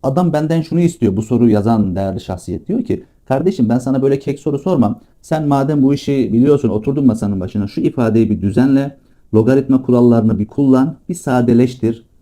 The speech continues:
O zaman limiti bulursun." diyor. Biz de logaritmanın kurallarını kullanarak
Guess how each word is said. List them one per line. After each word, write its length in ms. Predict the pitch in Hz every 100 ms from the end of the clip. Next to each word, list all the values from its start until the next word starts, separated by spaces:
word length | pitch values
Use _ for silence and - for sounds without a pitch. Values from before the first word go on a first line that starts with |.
| _
O 120 | - 143
zaman 280 | 104 90
limiti 300 | 117 104 131
bulursun." 400 | 113 101 - 101
diyor. 100 | 90 104
Biz 200 | 208 127
de 40 |
logaritmanın 760 | 101 127 196 147 147 135 120 95
kurallarını 600 | 147 147 135 123 107 -
kullanarak 640 | 113 110 131 123 101